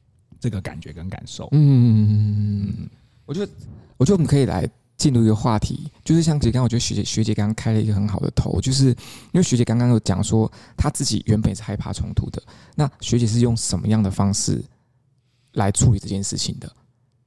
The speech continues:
Speaker 2: 那我们大家，刚刚我们前面已经有谈过，我们大家也都有害怕冲突这个状况，那我们现在是怎么应对我们害怕冲突这个，这个问题？当我们遇到了一个争执或是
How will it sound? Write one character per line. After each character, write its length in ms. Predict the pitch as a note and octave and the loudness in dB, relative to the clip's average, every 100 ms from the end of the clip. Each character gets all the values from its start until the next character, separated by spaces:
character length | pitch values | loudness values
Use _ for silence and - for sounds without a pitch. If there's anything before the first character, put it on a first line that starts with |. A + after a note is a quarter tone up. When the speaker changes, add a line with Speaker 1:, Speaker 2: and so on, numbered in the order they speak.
| _ _ _ - | _ _ _ -4
Speaker 2:
那 180 | D3+ - - | -2 -2 0
我 140 | A#2+ | 0
们 120 | A2+ | 2
大 140 | D3+ D#3 | 0 0
家， 140 | C#3+ - _ _ _ - | 0 -2 _ _ _ -4
刚 140 | D3 | 0
刚 60 | C#3 | 2
我 60 | |
们 120 | A2 | 2
前 180 | G2 G#2+ | 2 2
面 100 | A#2+ | 2
已 40 | A2+ | 2
经 120 | A#2 | 2
有 60 | |
谈 160 | G#2 F#2 | 2 0
过， 100 | A2 | 0
我 60 | G2 | 0
们 80 | |
大 140 | G#2 C3+ | 0 0
家 100 | C3 | 2
也 140 | G2 | 0
都 240 | - A#2 C3 | -2 0 4
有 240 | A#2+ - - _ - | 2 0 -6 _ -16
害 200 | - C3 | -2 0
怕 180 | A#2 A#2+ | 0 -2
冲 200 | - A#2+ | 0 2
突 100 | G2+ | 2
这 120 | - | 2
个 60 | F#2 | 0
状 200 | - G#2+ | -2 -4
况， 180 | - - _ _ _ | -8 -10 _ _ _
那 160 | E3 D3+ - | -4 -4 -2
我 100 | A2+ | 0
们 100 | A2+ | 0
现 380 | - - D3+ A2 | -2 2 4 4
在 200 | B2 G#2+ | 2 -2
是 100 | - | -4
怎 160 | - | -4
么 80 | F2+ _ | -6 _
应 180 | C#3+ A2+ | 2 2
对 160 | - G2+ | 2 -2
我 140 | - | -2
们 80 | - | -10
害 220 | - - G2 | -8 -4 -2
怕 160 | A2 | -2
冲 180 | - - - | -4 -6 -6
突 100 | - | -8
这 100 | - | -10
个， 80 | - - _ _ _ _ _ _ _ _ _ | -10 -14 _ _ _ _ _ _ _ _ _
这 120 | - | 0
个 60 | A2+ | 2
问 180 | G#2 - | 2 -2
题？ 240 | - - _ _ _ _ | -8 -14 _ _ _ _
当 160 | - E3+ | -2 2
我 80 | C3 | 2
们 120 | G2+ | 2
遇 120 | C3+ | 2
到 200 | - C3 | 2 2
了 80 | G#2+ | 2
一 100 | G#2+ | 2
个 480 | G#2 G#2+ - - - - _ _ _ | 2 2 2 0 -4 -8 _ _ _
争 260 | - B2+ C3 | -2 0 2
执 280 | - F2+ B1+ | 0 -2 -2
或 180 | - A2 | -2 -2
是 300 | A#2 - | 0 -2